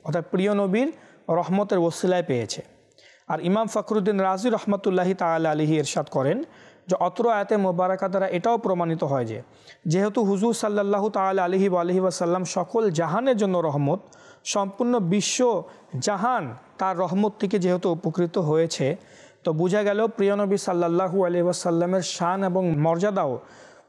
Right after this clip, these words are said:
সম্পূর্ণ বিশ্বের মধ্যে আল্লাহ তাবারাকা ওয়া তাআলার পর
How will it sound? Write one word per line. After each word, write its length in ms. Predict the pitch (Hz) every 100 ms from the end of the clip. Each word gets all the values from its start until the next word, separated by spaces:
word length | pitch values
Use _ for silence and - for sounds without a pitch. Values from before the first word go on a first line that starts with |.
| _
সম্পূর্ণ 540 | - 208 208 254 254
বিশ্বের 460 | 214 180 - - 262
মধ্যে 340 | 202 147 151
আল্লাহ 320 | 151 170 190 196
তাবারাকা 440 | 170 160 156 156
ওয়া 140 | 147
তাআলার 360 | 143 139 131 135
পর 280 | - 208